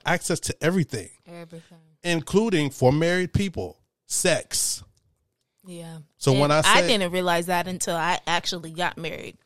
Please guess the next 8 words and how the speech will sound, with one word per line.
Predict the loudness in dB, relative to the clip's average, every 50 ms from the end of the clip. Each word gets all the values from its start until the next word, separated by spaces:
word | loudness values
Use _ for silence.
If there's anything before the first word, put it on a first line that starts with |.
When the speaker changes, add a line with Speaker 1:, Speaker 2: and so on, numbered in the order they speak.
| _ _ _ _ _ _ _ _ _ _ _ _ -10 -4
Speaker 1:
So | -4 -4
Speaker 2:
'Cause | -2 0 -2 -2 -2 -2 -6 -6
if, | -6 -6 -6 -6
if | -8 -10 -6 -4
y'all | -2 -2 0 0
know | 0 -2 -2
my | -2 -2 -4
testimony, | -4 -4 -4 -6 -6 -6 -10 -10 -10 -8 -8 -8 -8 -8 -10 -12